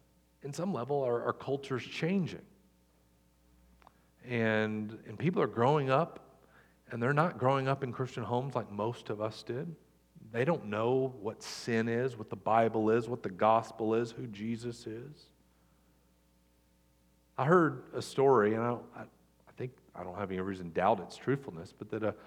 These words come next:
a, a, a, a teenager was being interviewed for, uh, it was a Catholic school, uh, here in town,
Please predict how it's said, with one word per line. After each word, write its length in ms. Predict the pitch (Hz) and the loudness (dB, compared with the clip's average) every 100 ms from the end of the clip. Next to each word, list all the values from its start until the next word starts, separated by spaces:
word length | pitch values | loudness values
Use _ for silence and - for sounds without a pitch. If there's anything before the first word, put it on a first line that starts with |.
| - - - | -20 -16 -8
a, 100 | 101 - - | -8 -8 -4
a, 60 | 104 | -2
a, 260 | 104 107 101 101 | 0 -2 -2 -6
a 40 | 95 - _ - | -10 -14 _ -8
teenager 540 | 135 135 113 101 104 | -2 2 2 2 0
was 260 | 98 98 95 | 0 -4 -4
being 420 | 113 104 101 98 - - | -2 -2 -2 -8 -12 -4
interviewed 480 | 123 123 104 101 | 0 2 2 0
for, 380 | - 101 95 92 - - - | 0 2 4 2 -4 -18 -10
uh, 220 | 104 104 | -6 0
it 40 | 147 | 0
was 120 | 147 | 2
a 60 | |
Catholic 400 | - 151 147 117 | 6 8 8 2
school, 580 | - - 95 90 110 123 - - - _ - | -2 -4 0 0 -2 -8 -14 -20 -20 _ -12
uh, 80 | 107 | -8
here 240 | 98 104 | -2 0
in 80 | 98 | 0
town, 600 | 95 110 98 104 117 120 | -2 0 2 2 -2 -8